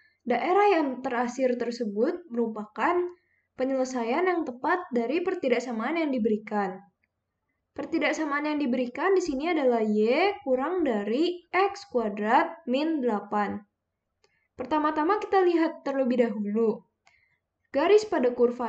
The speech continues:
ini adalah garis putus-putus. Maka kita lihat dari tandanya yang kita punya,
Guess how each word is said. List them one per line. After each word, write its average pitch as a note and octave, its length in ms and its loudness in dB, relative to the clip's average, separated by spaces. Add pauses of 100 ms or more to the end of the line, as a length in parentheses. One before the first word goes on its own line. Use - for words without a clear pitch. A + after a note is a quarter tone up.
ini A3+ 320 0
adalah C#4 400 0
garis C#4+ 320 0
putus-putus. C4 880 -4 (800)
Maka C#4+ 560 0
kita E4+ 320 0
lihat C4 560 2 (880)
dari C4 640 2 (640)
tandanya B3 640 4
yang B3+ 40 -2
kita B3+ 280 -4
punya, G#3 400 0